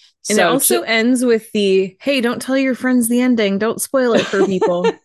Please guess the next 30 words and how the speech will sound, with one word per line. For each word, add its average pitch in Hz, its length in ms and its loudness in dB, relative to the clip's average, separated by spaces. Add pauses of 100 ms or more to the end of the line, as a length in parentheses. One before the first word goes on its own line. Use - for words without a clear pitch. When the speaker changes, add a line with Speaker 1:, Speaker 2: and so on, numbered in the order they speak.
(320)
Speaker 2:
<laughs> 285 460 -4
Yeah, 240 400 2
so 294 580 2 (260)
it's, 330 440 -2
it's 320 180 0
a 349 120 2
gr-, 226 280 -4
it's 262 240 0
a 208 100 0
fantastic 214 680 -2
film. 190 420 -4
I'm 185 160 -2
really 185 220 0
excited 180 360 -2
about 165 200 -2
talking 170 340 -4
about 180 160 -4
it, 180 120 -4
but 165 100 -14
just 190 200 -8
to 208 60 -4
warn 180 480 -4
people, 180 280 -10
if 165 80 -12
you 165 180 -10
have 185 240 -2
not 175 200 -6
seen 170 260 -6
it, 160 180 -10
definitely 165 640 -6